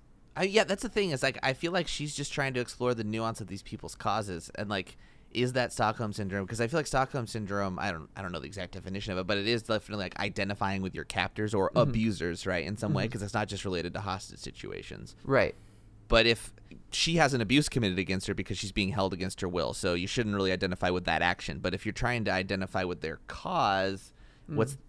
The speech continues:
Speaker 1: is there a difference? I don't know. I, that's just an interesting thing of, like, I don't know if it's fair to say that she was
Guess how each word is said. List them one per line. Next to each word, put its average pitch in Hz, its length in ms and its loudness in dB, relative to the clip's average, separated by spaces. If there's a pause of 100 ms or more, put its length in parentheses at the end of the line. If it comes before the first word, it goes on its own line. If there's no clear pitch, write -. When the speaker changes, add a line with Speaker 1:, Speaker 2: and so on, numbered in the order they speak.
Speaker 1:
is 101 200 0
there 101 180 4
a 95 60 0
difference? 131 500 -2
I 110 80 4
don't 104 140 -4
know. 104 240 0
I, 117 160 4
that's 120 280 2
just 139 180 0
an 113 120 0
interesting 117 360 -4
thing 113 160 -4
of, 101 100 -2
like, 104 260 0 (240)
I - 80 2
don't 170 80 6
know 165 60 6
if 160 100 2
it's 147 140 -4
fair 139 180 2
to 127 80 2
say 127 240 0
that 101 160 -2
she 98 220 -4
was 92 500 -2